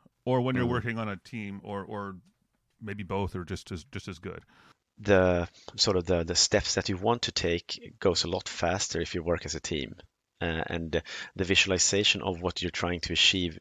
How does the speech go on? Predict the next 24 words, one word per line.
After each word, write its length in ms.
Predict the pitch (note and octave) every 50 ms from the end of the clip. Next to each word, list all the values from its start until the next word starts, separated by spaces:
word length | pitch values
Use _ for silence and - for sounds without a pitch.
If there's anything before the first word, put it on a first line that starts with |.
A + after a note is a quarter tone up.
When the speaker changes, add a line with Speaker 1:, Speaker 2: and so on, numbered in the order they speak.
| - - -
Speaker 2:
helps 340 | F#2+ G2+ G2 F#2 - -
immensely, 480 | - E2+ F2 F2 E2+ F2+ - - - F2
because 380 | D#2 F#2 - - E2 D#2+ - - - - - - - - - -
you 120 | - F#2+
know 320 | F#2 F#2+ G2 G2 F#2 - _ _ _ _ _ _ _ _ _ -
if 180 | - - -
you're, 300 | G2+ F#2+ F2+ F2 E2+ - -
if 180 | - G2+ - -
you're 80 | F#2+ E2
taking 340 | - - - F#2 - - E2+
a 40 | -
step 220 | - F2 D#2+ -
in 80 | E2+ E2
the 100 | D#2+ D#2+
wrong, 220 | F2 F2+ F#2+ G2 - -
wrong 220 | - F#2 G2+ G#2+ G#2+
direction 440 | F#2 E2+ D#2+ E2 D#2+ - - - D2+
or 120 | D2+ E2
the, 140 | D#2+ D#2+ - -
or 80 | - F2+
the 120 | D#2+ E2
correct 340 | - - F2 F#2 C3 - - -
direction. 520 | D2 B1+ - - - - - C2 C2+ - - - _ _ _ _ _ _ _ _ _ _ _ _ - _ - -
Uh, 280 | C#2+ C#2+ D2 C#2+ C#2